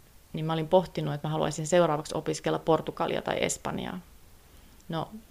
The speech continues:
Angolan meneminenhän tarkoitti Portugalin osaamista ja op-, opiskelua. Sitten toinen asia, mikä mua kiinnosti, niin,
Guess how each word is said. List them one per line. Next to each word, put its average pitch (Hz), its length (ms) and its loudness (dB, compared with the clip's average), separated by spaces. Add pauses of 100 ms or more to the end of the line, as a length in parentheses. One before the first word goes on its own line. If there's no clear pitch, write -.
(160)
Angolan 160 340 6
meneminenhän 156 560 -2
tarkoitti 156 400 -2
Portugalin - 680 -2 (580)
osaamista 175 560 -4
ja 170 100 -2
op-, - 240 -6
opiskelua. 190 760 -4 (2000)
Sitten 180 440 2
toinen 185 280 10
asia, 170 200 4
mikä 160 240 0
mua 156 160 0
kiinnosti, 160 500 -2
niin, 151 420 -2